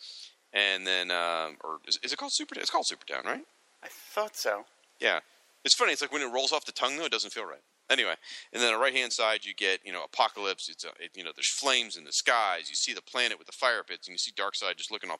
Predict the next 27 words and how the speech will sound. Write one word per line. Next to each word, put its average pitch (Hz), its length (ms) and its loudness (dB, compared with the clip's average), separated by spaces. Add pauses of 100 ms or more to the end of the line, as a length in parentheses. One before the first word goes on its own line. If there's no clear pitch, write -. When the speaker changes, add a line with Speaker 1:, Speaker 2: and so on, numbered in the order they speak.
Speaker 1:
pissed - 220 -4
out 92 80 2
of 85 60 -2
the 80 80 -8
side 98 240 4
of 80 60 -8
his 87 100 -4
eyes. 90 480 2 (540)
It's - 140 -10
a 151 40 -2
nice 160 180 4
piece. 101 240 -2
I 82 60 2
like 85 180 0
that 65 160 -6
one 65 80 -16 (100)
quite 65 140 -12
a - 20 -12
bit. 62 180 -14 (340)
Then 151 160 4
you 147 80 2
get 147 140 4
into 143 380 0
a 123 40 -4
completely 214 340 0
wasted 175 380 2
page, 90 400 0